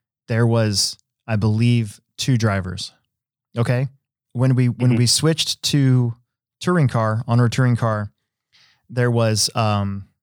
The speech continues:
Speaker 1: J J Wong, Rick Howard, and this other dude that I can't remember his name for the life of me now. But either way, n-, all three of them did not need my help with anything.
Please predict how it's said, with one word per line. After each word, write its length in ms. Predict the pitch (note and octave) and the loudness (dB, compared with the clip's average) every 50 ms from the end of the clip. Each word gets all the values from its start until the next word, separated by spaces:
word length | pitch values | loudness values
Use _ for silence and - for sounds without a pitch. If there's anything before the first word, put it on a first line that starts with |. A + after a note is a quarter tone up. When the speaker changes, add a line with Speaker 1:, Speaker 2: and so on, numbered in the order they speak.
| _ _ - | _ _ -8
Speaker 1:
J 180 | A#2+ A#2 B2+ C3+ | -2 -2 0 0
J 120 | D3+ E3 D#3 | 2 2 2
Wong, 500 | C3+ C3 B2 A#2+ A#2+ A#2+ A#2+ A#2+ A#2 - _ _ _ _ _ _ _ _ _ _ _ - | 2 4 4 4 2 2 0 -2 -4 -8 _ _ _ _ _ _ _ _ _ _ _ -12
Rick 240 | A2 G#2+ C3+ D3 - | -4 -2 -2 -2 0
Howard, 400 | - C#3 B2 A#2+ A#2+ A#2 A#2 - - _ _ _ _ - | -2 -2 0 0 0 -2 -4 -6 -10 _ _ _ _ -2
and 440 | A#2 A#2 A2+ A2 G#2+ G#2 G#2+ G2+ - _ | 0 2 2 2 0 0 -2 -4 -8 _
this 240 | - A2+ A2+ - - - | -4 -2 -2 -2 0 -2
other 200 | - B2+ C#3 C#3 | 0 0 0 2
dude 220 | B2+ C3+ C3+ C3+ | 2 2 2 2
that 100 | B2+ A#2 | 2 0
I 40 | A2 | -2
can't 180 | A2 - C3+ B2+ | 0 0 0 0
remember 200 | B2 B2+ B2 B2 | 2 2 2 2
his 100 | A2+ - | 2 2
name 320 | A#2+ A#2 A#2 A#2 A#2 A2 - _ _ _ _ _ _ _ _ _ _ | 2 2 2 2 0 -2 -8 _ _ _ _ _ _ _ _ _ _
for 100 | - B2 A2+ | -2 0 0
the 60 | A2 | 2
life 200 | A2+ A2+ A2 - | 0 0 0 0
of 60 | G#2+ | 2
me 80 | A2 G#2+ | 2 4
now. 400 | A2 G#2+ G2+ G2+ G2 F#2+ G2 - _ _ _ _ _ _ _ _ _ _ _ _ _ _ - | 4 2 2 0 -2 -6 -8 -14 _ _ _ _ _ _ _ _ _ _ _ _ _ _ -2
But 120 | B2+ C#3+ D#3 | 0 2 2
either 220 | F#3+ G#3+ G3 F#3 | 2 2 2 2
way, 380 | D3 C3 A#2+ A2 G#2 G#2 G#2 G2+ _ _ _ _ _ _ _ _ _ _ _ _ - | 2 2 2 0 -2 -4 -8 -10 _ _ _ _ _ _ _ _ _ _ _ _ -12
n-, 400 | C3 C#3 D3+ D#3 E3+ F3 F3+ E3+ - | -6 -2 0 2 4 4 2 2 2
all 220 | E3+ G3+ A3 G#3+ | 2 2 2 0
three 260 | - - F3+ F3 D#3+ | -2 -2 0 2 2
of 60 | D3+ | 2
them 100 | C3 B2 | 2 2
did 160 | A#2 A2 A#2 A#2 | 0 2 2 2
not 220 | A#2 A#2 A#2+ G2 | 2 2 2 2
need 160 | B2 A#2+ A#2+ | 2 2 2
my 160 | A2+ A2 A2 | 2 2 2
help 380 | A2 G2+ A2+ A2 G#2+ - - - | 2 2 2 0 0 -4 -6 -4
with 360 | - A2+ A2+ A2 G#2 - - _ _ _ | -2 0 0 0 -2 -6 -14 _ _ _
anything. 520 | A#2+ A#2+ A2 G2+ F#2+ - G#2 F#2+ F2+ F#2+ | -2 0 0 0 0 -2 -4 -4 -6 -10